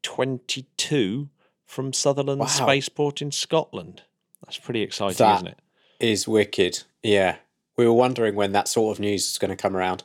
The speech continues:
Speaker 1: But there's actually a manifest now for the Orbex Prime launch, the maiden voyage.
Speaker 2: Oh, congratulations, Orbex.
Speaker 1: Yeah, and Tricep are obviously confident of U K launches, but the fact that they've moved to Harwell Space Campus near the Space Store,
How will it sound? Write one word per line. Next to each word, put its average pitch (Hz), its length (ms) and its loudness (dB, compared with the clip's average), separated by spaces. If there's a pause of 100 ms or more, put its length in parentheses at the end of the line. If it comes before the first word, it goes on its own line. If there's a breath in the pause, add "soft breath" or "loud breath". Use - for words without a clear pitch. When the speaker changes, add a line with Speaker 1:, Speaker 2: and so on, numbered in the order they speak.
Speaker 1:
But - 120 -10
there's 120 160 2
actually 135 260 0
a 123 80 2
manifest 131 560 0
now 95 220 -4
for - 100 -16
the 127 120 0
Orbex 123 380 -2
Prime 120 360 -4
launch, 147 340 -4
the 110 60 -10
maiden 110 360 -4
voyage. 120 460 -2
Speaker 2:
Oh, 160 140 2
congratulations, 143 840 2
Orbex. 156 400 2
Speaker 1:
Yeah, 156 180 4 (240)
and 135 100 -4
Tricep 156 540 2 (100)
are 151 120 8
obviously 127 640 2 (120)
confident 107 640 -4
of 104 140 -8
U 107 200 -2
K 98 520 -4 (100)
launches, 110 640 -2
but - 300 -12
the - 80 -20
fact - 260 -6
that - 140 -8
they've 123 280 -4
moved 127 760 -6
to 127 400 -2
Harwell 131 440 4
Space 147 400 0
Campus 131 460 -6
near 113 160 2
the 104 80 -6
Space 139 340 -2
Store, 92 360 -4